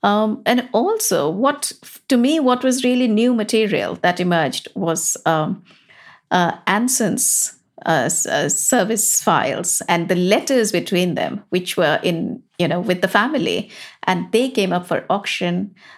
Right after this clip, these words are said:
uh, in twenty fifteen. And that is when I really started my research, because I felt, "Oh my God, these letters will have a lot."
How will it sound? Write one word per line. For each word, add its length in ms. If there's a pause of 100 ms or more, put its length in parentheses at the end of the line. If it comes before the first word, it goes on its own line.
(140)
uh, 220
in 140
twenty 280
fifteen. 680 (180)
And 480
that 180
is 140
when 140
I 200
really 200
started 340
my 140
research, 480
because 200
I 120
felt, 400 (100)
"Oh 100
my 140
God, 260
these 160
letters 320
will 140
have 240
a 60
lot." 420